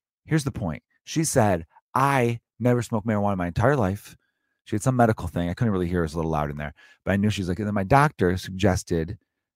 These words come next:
you know, marijuana, but not the smoking kind 'cause I got, like, some lung stuff." I'm like, "All right, you know." And she goes, "But the s-, the C B D, like, I think she said some gummies. She said some edibles." She knew what she was talking about.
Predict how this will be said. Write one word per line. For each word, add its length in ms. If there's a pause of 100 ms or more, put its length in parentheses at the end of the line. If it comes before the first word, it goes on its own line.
you 80
know, 100
marijuana, 520
but 80
not 160
the 100
smoking 320
kind 180
'cause 120
I 40
got, 240
like, 200
some 200
lung 200
stuff." 280
I'm 60
like, 120
"All 200
right, 140
you 120
know." 100 (480)
And 60
she 140
goes, 220
"But 160
the 60
s-, 320
the 180
C 240
B 120
D, 320
like, 320
I 40
think 160
she 80
said 180
some 160
gummies. 640
She 140
said 180
some 140
edibles." 580 (240)
She 140
knew 100
what 80
she 80
was 80
talking 340
about. 380